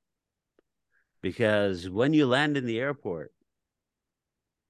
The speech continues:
the first thing that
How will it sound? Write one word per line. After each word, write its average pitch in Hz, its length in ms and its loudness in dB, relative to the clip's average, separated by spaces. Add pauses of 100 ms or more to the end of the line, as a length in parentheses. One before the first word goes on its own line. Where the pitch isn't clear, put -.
(1040)
the 87 220 -8
first 120 400 -6
thing 104 460 -4
that 87 340 -8